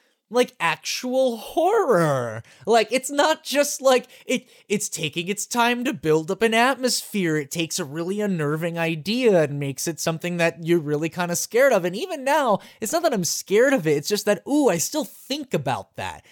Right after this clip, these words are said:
It's still something that you think about. And that's,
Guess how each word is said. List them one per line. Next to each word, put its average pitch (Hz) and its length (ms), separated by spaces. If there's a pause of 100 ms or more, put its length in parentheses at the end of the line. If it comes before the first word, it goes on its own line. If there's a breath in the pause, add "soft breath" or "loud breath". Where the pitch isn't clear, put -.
(100)
It's 185 160
still 285 220
something 240 580
that 190 160
you 156 140
think 269 500
about. 101 460 (360 soft breath)
And 240 80
that's, 269 240